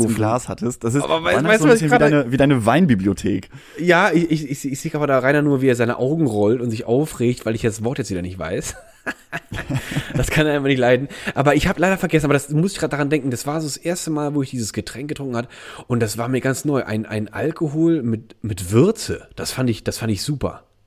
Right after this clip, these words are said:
Speaker 2: Das
Speaker 1: Aber
Speaker 2: war,
Speaker 1: ist
Speaker 2: das war
Speaker 1: gut,
Speaker 2: genial.
Speaker 1: oder?
Speaker 2: Das war genial.
Speaker 1: Deswegen,
Speaker 2: Und
Speaker 1: also,
Speaker 2: das war aber
Speaker 1: probier
Speaker 2: ohne
Speaker 1: mal, probier mal,
Speaker 2: Sprudel.
Speaker 1: pro-, probier mal, also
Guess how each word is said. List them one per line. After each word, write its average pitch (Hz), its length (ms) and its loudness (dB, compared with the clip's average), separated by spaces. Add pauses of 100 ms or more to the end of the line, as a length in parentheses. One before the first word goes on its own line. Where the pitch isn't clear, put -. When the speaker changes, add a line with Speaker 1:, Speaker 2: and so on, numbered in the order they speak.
Speaker 2:
Das 101 100 -4
Speaker 1:
Aber - 60 0
Speaker 2:
war, 107 60 6
Speaker 1:
ist 104 100 2
Speaker 2:
das 104 100 -2
war 113 80 6
Speaker 1:
gut, 117 100 4
Speaker 2:
genial. 113 240 4
Speaker 1:
oder? - 80 -12 (440)
Speaker 2:
Das 117 100 0
war 160 60 4
genial. 202 240 6
Speaker 1:
Deswegen, 127 60 6
Speaker 2:
Und 139 60 8 (100)
Speaker 1:
also, 139 80 2 (320)
Speaker 2:
das 139 140 2
war 196 80 6
aber 175 100 8
Speaker 1:
probier 180 120 10
Speaker 2:
ohne 196 80 6
Speaker 1:
mal, 143 140 2
probier 196 220 4
mal, 196 180 8
Speaker 2:
Sprudel. 135 220 2
Speaker 1:
pro-, - 140 -14 (100)
probier 131 260 0
mal, 202 100 0
also 135 180 -2